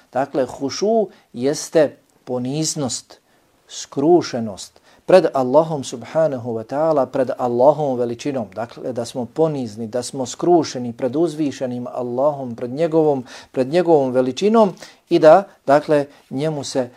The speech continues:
prepuštamo, prepuštamo se njegovim naredbama i zabranama. Dakle, šta je hušu? Iskazivanje poniznosti i skrušenosti pred Allahovom veličinom,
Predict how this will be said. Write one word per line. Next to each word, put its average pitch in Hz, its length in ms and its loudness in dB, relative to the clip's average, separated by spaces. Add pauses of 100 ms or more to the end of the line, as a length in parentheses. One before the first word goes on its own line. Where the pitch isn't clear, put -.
(220)
prepuštamo, 135 840 -2
prepuštamo 135 720 -4
se 120 180 -10
njegovim 127 520 -4
naredbama 120 720 -4
i 131 240 -8
zabranama. 110 640 -4
Dakle, 131 300 -6
šta - 200 -2
je 175 140 4
hušu? 202 640 2 (520)
Iskazivanje 147 760 0
poniznosti 156 840 -2
i 135 60 2
skrušenosti 147 800 0
pred 139 180 2
Allahovom 151 520 2
veličinom, 190 600 0